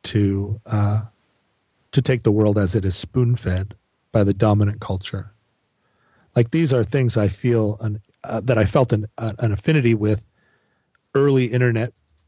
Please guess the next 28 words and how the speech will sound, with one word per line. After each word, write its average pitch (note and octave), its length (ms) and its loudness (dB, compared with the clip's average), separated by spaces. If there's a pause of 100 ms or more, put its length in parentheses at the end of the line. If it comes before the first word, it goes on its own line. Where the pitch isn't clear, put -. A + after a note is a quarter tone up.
(240)
pioneers A#2 760 0 (100)
and, A2 400 -6 (800)
and B2 260 0
the A#2+ 80 2
world A#2+ 400 2
of, A2 300 -2 (220)
um, G#2+ 460 -2 (480)
the, C3+ 200 0
the B2+ 140 2
now, C3 260 4
like, A2 320 -2 (300)
ascendant C3+ 880 0
world G#2+ 480 0 (100)
of - 300 -2
technology A#2+ 640 2
nerds. F#2+ 640 -10 (1500)
So D#3+ 280 0
it D#3+ 100 2
was D3 220 2
easy E3+ 320 2
for D3 140 0
me B2 180 2
to B2 140 -2
embrace B2 540 2
that G#2 180 -2
world G#2+ 500 0 (100)
and, G#2+ 300 -2 (100)
and, G#2+ 220 0